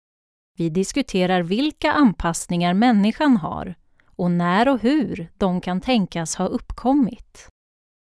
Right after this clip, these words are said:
Den här ljudguiden har tio ljudspår.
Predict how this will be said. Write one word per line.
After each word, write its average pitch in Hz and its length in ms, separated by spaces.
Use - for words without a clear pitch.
Den 185 180
här 339 300
ljudguiden 170 840
har 226 180
tio 190 500
ljudspår. 180 880